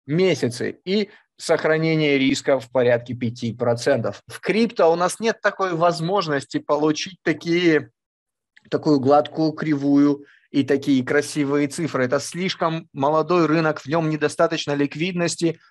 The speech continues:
он недостаточно зрелый, э, чтобы добавить, э, к нашей системе необходимую гибкость. Мы не можем еще перейти к ним,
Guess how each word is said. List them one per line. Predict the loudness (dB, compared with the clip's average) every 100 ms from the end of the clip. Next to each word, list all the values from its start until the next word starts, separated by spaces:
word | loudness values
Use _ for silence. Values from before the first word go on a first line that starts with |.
| _ -6
он | -2
недостаточно | 0 0 2 2 2 -4
зрелый, | -2 0 4 4 4 2 -4 _ _ _ _ _ _ _ -6
э, | -4 -2 -4 -10 _ _ -12
чтобы | -10 -2 0 2 0 -2 _
добавить, | 0 0 2 2 2 -2 -6 -14 _ _ _ -10
э, | -6 -4 -4 -8 -12 -14 -16
к | -8
нашей | -6 -4 -8
системе | -10 -6 -2 -2 -2
необходимую | -2 -2 -2 -2 -2 -4 -4 -6 -10
гибкость. | -10 -10 -8 -6 -6 -6 -16 _ _ _ _ _ _ _ _
Мы | -2 0 2
не | 0 0
можем | 2 0 0 0
еще | 0 -2
перейти | -2 -6 -2 -2 -2 -4 -4
к |
ним, | -2 -2 -2